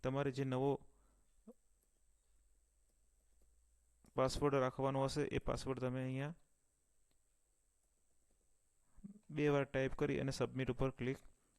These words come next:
કરશો. સબમિટ ઉપર ક્લિક કરશો એટલે અહીં સ્ક્રીન ઉપર તમને મેસેજ જોવા મળશે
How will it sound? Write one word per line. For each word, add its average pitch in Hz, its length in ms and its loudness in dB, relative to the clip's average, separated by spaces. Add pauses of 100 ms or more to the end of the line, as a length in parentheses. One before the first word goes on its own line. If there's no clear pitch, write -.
કરશો. 110 320 -4 (560)
સબમિટ 131 360 2
ઉપર 139 160 4
ક્લિક 143 240 -2
કરશો 143 240 4
એટલે 131 120 2
અહીં 135 120 0
સ્ક્રીન 131 260 -2
ઉપર 127 140 -2
તમને 131 240 -6
મેસેજ 123 300 0
જોવા 131 220 6
મળશે 143 360 4